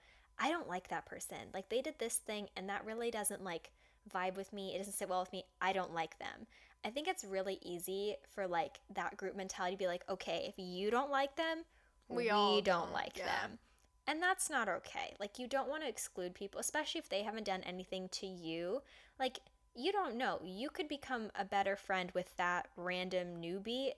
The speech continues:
Speaker 1: than the people who are in your group. So just, you know, make your own opinions about people, stick by them, be willing to change them if they show something. But I don't, two, you do one and then I'll do a second one.
Speaker 2: <laughs> Okay.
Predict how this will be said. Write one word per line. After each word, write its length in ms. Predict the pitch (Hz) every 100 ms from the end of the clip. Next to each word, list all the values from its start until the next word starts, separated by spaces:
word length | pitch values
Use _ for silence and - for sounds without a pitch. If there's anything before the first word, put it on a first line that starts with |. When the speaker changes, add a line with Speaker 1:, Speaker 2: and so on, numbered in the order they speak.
| _
Speaker 1:
than 280 | 220 196 190
the 80 | 185
people 320 | - 202 190
who 140 | 190 185
are 40 |
in 200 | 170 170
your 140 | 160 -
group. 380 | - - - - - - - _
So 500 | - - 196 185 180 - _ _ _ _ _ _
just, 320 | 262 262 -
you 80 | 262
know, 200 | 269 254
make 260 | 254 269 302
your 100 | 311
own 80 |
opinions 400 | 311 - 254 240
about 220 | 240 240 -
people, 500 | 226 - 214 208 -
stick 440 | - - 202 -
by 240 | 202 196 185
them, 360 | 190 190 190
be 140 | 190 196
willing 300 | 190 190 196
to 80 | 190
change 400 | - 180 185 -
them 180 | 185
if 140 | 180 -
they 140 | 185
show 240 | - 175 175
something. 600 | 180 175 - 175 175 196 -
But 300 | 156 - - - _ - - - - _ _ -
I 60 |
don't, 200 | 269 311 - _ _ -
two, 340 | - - 269 311 240
you 200 | 254 294
do 140 | 262
one 180 | 202 170
and 100 | 175
then 80 | 185
I'll 140 | 196
do 100 | 190
a 60 | 170
second 220 | - - - -
one. 160 | 330 -
Speaker 2:
<laughs> 60 |
Okay. 200 | 226 -